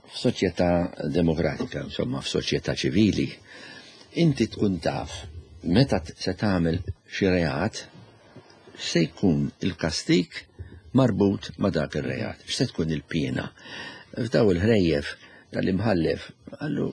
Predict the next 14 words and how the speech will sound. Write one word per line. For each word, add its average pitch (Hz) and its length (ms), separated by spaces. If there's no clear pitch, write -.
"Mela, - 240
skutella 71 560
ross." - 400
U - 60
liħor, 76 380
insomma, - 400
ma 85 160
ġbitux - 560
din - 120
l-idea. 101 440
Naturalment, 120 680
aħna 104 260
rridu 95 240
ngħidu 64 480